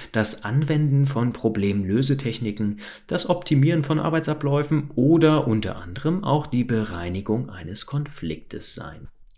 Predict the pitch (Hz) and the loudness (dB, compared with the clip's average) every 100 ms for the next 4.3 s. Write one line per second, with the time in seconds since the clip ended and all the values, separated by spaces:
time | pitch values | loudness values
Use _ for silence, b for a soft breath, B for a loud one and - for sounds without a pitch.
0 | - - - - 165 151 143 127 113 110 | -12 -4 -2 4 6 8 6 6 4 4
1 | 113 123 110 107 104 107 107 107 110 131 | 2 2 2 0 0 0 0 -2 -2 -2
2 | 123 120 117 113 110 - 85 90 92 - | -2 0 0 0 -2 -4 -6 -6 -6 -4
3 | 107 107 - 87 87 92 101 B B B | -4 -2 -4 -4 -4 -4 -6 B B B
4 | 110 135 165 | 0 4 2